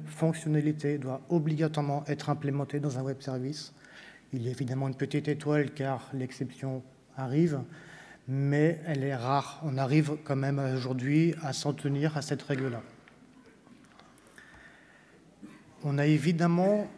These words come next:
pris pas mal de décisions. On a été confronté à pas mal de problématiques, euh, dans cette, euh, migration en web service. Déjà, une première question toute bête, c'est est-ce qu'on fait des microservices ? Est-ce qu'on fait du rest ? Oui, mais.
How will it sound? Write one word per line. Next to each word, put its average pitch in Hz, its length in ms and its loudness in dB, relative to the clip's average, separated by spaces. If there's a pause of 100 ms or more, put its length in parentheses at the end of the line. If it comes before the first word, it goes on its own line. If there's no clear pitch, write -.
(220)
pris 175 240 4
pas 202 180 6
mal 202 220 6
de 190 80 4
décisions. 160 680 0
On 151 140 0
a 135 140 -2
été 135 240 -2
confronté 143 640 -4
à 135 100 -4
pas 139 180 -2
mal 151 300 4
de 135 80 -2
problématiques, 151 1000 0
euh, 135 320 0
dans 131 200 -2
cette, 143 360 -4
euh, 123 340 -2
migration 135 720 0
en 139 40 0
web 139 160 -4
service. 139 500 -2 (1040)
Déjà, 135 300 2
une 156 100 6
première 139 360 -2
question 143 360 -2
toute 143 180 -4
bête, 147 200 0
c'est 135 140 -4
est-ce 131 160 -2
qu'on 165 120 2
fait 165 160 2
des 175 80 6
microservices ? 156 680 0
Est-ce 147 120 -2
qu'on 143 120 -4
fait 147 160 0
du 135 100 0
rest ? 147 420 -4 (1000)
Oui, 143 200 8
mais. 139 200 0